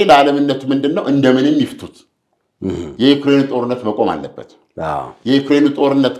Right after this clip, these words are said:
Speaker 1: ካልቆመ፣ በተለይ ከዚህ በኋላ በዶናልድ፣ አሁን ለምሳሌ የዶናልድ ትራምፕ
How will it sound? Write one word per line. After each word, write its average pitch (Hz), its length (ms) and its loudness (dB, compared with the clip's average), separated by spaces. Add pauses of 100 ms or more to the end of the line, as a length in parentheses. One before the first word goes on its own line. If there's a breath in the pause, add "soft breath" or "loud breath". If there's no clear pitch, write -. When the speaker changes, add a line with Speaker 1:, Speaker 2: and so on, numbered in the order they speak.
Speaker 1:
ካልቆመ፣ 156 720 4 (1300)
በተለይ 175 360 4
ከዚህ 170 280 -2
በኋላ 175 260 4 (580)
በዶናልድ፣ 214 540 0
አሁን 175 200 -4
ለምሳሌ 143 340 -2
የዶናልድ 170 600 0
ትራምፕ 165 360 -6